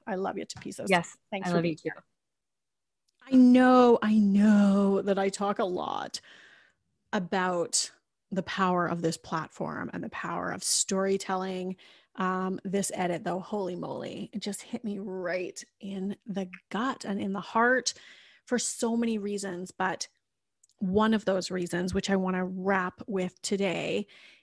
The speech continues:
Speaker 1: is just this notion of how deeply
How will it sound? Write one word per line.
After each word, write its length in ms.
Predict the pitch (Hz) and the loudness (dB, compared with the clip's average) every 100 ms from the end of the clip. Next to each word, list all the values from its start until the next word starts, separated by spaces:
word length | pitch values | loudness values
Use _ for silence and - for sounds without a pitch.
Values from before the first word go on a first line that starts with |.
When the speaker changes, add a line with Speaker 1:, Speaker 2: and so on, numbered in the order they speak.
| _ | _
Speaker 1:
is 220 | 233 196 | 0 0
just 400 | 180 220 220 - | 0 -2 -2 -4
this 240 | 202 190 - | -6 -4 -4
notion 880 | 190 180 180 175 - 160 151 196 - _ _ _ _ - | -4 -2 -2 -2 -2 -6 -8 -12 -16 _ _ _ _ -2
of 280 | 196 185 190 - | 0 0 -4 -10
how 760 | - - - 208 214 220 254 277 _ _ - 180 165 | -10 -6 0 2 2 2 0 -2 _ _ -12 -10 -8
deeply 720 | 208 208 - - 175 160 190 | -6 -4 -6 -10 -10 -10 -12